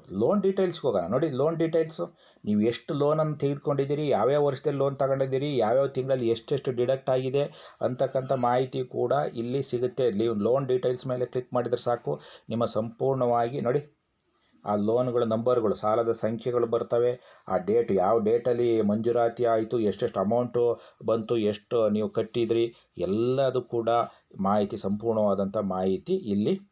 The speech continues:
ಸಿಗುತ್ತೆ. ಅಷ್ಟೇ ಅಲ್ಲ, ನೀವು ನೋಡಿ ಇಲ್ಲಿ ಡೌನ್ಲೋಡ್ ಪಿ ಡಿ ಎಫ್ ಅಂತ ಇದೆ, ಅದರ ಮೇಲೆ ನೀವು ಕ್ಲಿಕ್ ಮಾಡಿದರೆ ನಾವು ಇಲ್ಲಿ ಯಾವುದನ್ನು ಓಪನ್ ಮಾಡ್ತೀವಿ ಅದು ಕೂಡ ನಿಮಗೆ ವ-, ಡೌನ್ಲೋಡ್ ಆಗುತ್ತೆ ನಿಮ್ಮ ಮೊಬೈಲ್ನಲ್ಲೇ ಕೂಡ. ಏಕೆಂದರೆ ಇದಕ್ಕೆ ಯಾವುದೇ ರೀತಿ ಸಿಸ್ಟಮ್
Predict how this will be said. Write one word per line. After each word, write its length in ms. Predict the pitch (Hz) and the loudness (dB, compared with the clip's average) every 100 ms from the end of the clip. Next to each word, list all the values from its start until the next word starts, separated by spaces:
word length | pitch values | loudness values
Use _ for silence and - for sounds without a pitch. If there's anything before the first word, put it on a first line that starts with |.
| _ _ - | _ _ -8
ಸಿಗುತ್ತೆ. 320 | 101 98 98 | -4 -2 -2
ಅಷ್ಟೇ 400 | 87 98 - 143 | -2 -4 -2 0
ಅಲ್ಲ, 200 | 98 90 92 95 - - - | 0 0 -2 -2 -6 -18 -4
ನೀವು 100 | 101 | 0
ನೋಡಿ 160 | 104 | 2
ಇಲ್ಲಿ 200 | 104 127 104 | 0 -2 -2
ಡೌನ್ಲೋಡ್ 440 | 101 110 120 120 - | 0 0 2 -2 0
ಪಿ 140 | 107 | -2
ಡಿ 80 | 113 | 0
ಎಫ್ 180 | 117 113 | 0 0
ಅಂತ 180 | 107 | 0
ಇದೆ, 280 | 107 98 - - - | 0 0 -4 -14 -6
ಅದರ 160 | 98 104 | -2 0
ಮೇಲೆ 180 | 120 | 0
ನೀವು 120 | 120 104 | 0 -2
ಕ್ಲಿಕ್ 320 | - 127 - | -4 -6 -2
ಮಾಡಿದರೆ 480 | 107 90 80 98 107 - - - | -2 -2 -2 0 0 -4 -16 -4
ನಾವು 120 | 101 | -2
ಇಲ್ಲಿ 140 | 101 | 2
ಯಾವುದನ್ನು 420 | 98 95 127 131 110 | 2 2 2 2 0
ಓಪನ್ 360 | 117 - 143 | 0 0 0
ಮಾಡ್ತೀವಿ 320 | 104 90 120 | 0 -2 -2
ಅದು 240 | 113 90 131 | -2 0 -2
ಕೂಡ 240 | - 95 | -4 -6
ನಿಮಗೆ 320 | 117 104 95 196 - - _ | -4 -2 -2 -2 -4 -18 _
ವ-, 420 | 95 90 90 98 - - | -2 -2 -4 -10 -14 -4
ಡೌನ್ಲೋಡ್ 400 | 107 107 107 135 | 0 2 2 2
ಆಗುತ್ತೆ 300 | 90 87 110 | 0 -2 -2
ನಿಮ್ಮ 120 | 107 | 0
ಮೊಬೈಲ್ನಲ್ಲೇ 760 | 98 95 117 147 135 131 147 123 | 0 2 2 2 0 0 0 -2
ಕೂಡ. 220 | - - - | -4 -10 -10
ಏಕೆಂದರೆ 460 | - 87 170 160 127 | -10 -4 -2 0 0
ಇದಕ್ಕೆ 240 | 120 - | 0 0
ಯಾವುದೇ 220 | 98 104 123 | 0 2 2
ರೀತಿ 180 | 117 | 0
ಸಿಸ್ಟಮ್ 420 | 117 139 - 123 | -4 -8 -4 -2